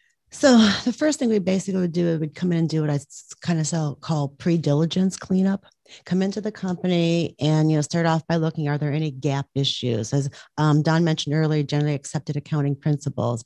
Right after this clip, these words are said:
basically short-term gap. So are there any gap issues we have to deal with? Are they recognizing revenue correctly? Um, we go through all their balance sheet accounts, we reconcile all their balance sheet accounts, and we determine, is there anything there that we need to adjust? In many cases, what we find is a company is on cash basis.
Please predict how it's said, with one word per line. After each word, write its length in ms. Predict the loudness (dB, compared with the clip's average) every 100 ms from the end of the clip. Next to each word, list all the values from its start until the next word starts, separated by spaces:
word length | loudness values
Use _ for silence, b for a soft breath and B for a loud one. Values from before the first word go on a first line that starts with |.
| -4
basically 420 | -2 -4 -2 -2
short-term 600 | 0 0 0 -2 0 2
gap. 300 | 2 0 -4 _ B B B
So 160 | -2 0
are 80 | 2
there 140 | 4
any 180 | 2 2
gap 380 | 0 2 2 0
issues 360 | -2 -2 -2
we 120 | 0 2
have 180 | 0 -2
to 80 |
deal 280 | -2 0 0
with? 220 | 0 -2
Are 160 | 0 2
they 140 | 2
recognizing 640 | 0 -2 -4 -6 -4 -2 -2
revenue 360 | -2 -2 -2
correctly? 720 | -2 -6 -8 -8 _ -8 -8 -10 B B -4
Um, 500 | 0 2 2 2 0 -4 B -4
we 60 |
go 180 | 0 0
through 280 | 0 -2 -2
all 100 | 0
their 100 | -2
balance 360 | -2 -4 -4 -6
sheet 120 | -8
accounts, 480 | -6 -4 -2 -2 -4
we 60 |
reconcile 520 | -4 -2 -4 -4 -4
all 120 | -2 -2
their 140 | -4
balance 340 | -2 0 -2
sheet 140 | -2 -6
accounts, 520 | -4 -2 -2 -2 -4 B B B
and 100 | 0
we 120 | 2
determine, 560 | 0 -2 -2 -2 0 0
is 100 | -2
there 100 | -2
anything 360 | -2 -2 -2 -2
there 140 | 0
that 100 | -2
we 120 | -2
need 120 | -2
to 140 | -4 -6
adjust? 480 | -4 -2 -2 -2 -2
In 100 | 0
many 240 | 0 -2
cases, 480 | -4 -4 -4 -6 -8
what 100 | -6
we 120 | -6
find 420 | -4 -2 0 -2
is 100 | -4
a 60 | -8
company 340 | -8 -8 -6
is 80 | -6
on 160 | -6 -8
cash 380 | -6 -4 -4
basis. 540 | -4 -4 -4 -8 -8